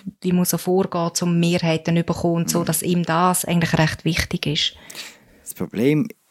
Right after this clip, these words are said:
Speaker 2: das er hat mit seiner Partei, ist aber das Gleiche, das auch die Regularitz hatte. Sie sind keine Bundesratspartei und sie sind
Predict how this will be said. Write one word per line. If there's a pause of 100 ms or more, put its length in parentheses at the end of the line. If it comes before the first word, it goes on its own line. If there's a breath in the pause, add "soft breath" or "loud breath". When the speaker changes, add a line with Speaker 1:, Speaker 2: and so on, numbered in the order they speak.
(140)
Speaker 2:
das
er
hat
mit
seiner
Partei,
ist
aber
das
Gleiche,
das
auch
die
Regularitz
hatte. (1120 soft breath)
Sie
sind (140)
keine
Bundesratspartei (280)
und
sie
sind